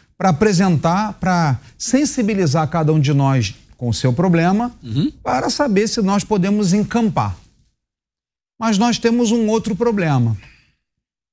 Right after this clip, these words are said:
Speaker 1: Se nós dividirmos o Brasil por número, por exemplo, de senadores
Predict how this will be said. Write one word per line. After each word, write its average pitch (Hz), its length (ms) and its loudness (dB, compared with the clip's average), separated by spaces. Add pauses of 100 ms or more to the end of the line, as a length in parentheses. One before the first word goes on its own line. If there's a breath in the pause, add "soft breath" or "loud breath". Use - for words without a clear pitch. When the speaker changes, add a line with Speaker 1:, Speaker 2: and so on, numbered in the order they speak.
(920)
Speaker 1:
Se - 140 -6
nós 190 240 2
dividirmos 190 760 0
o 175 60 0
Brasil 143 680 0
por 139 160 0
número, 147 260 0
por 135 160 -2
exemplo, 127 380 0
de 107 100 -2
senadores 131 840 -2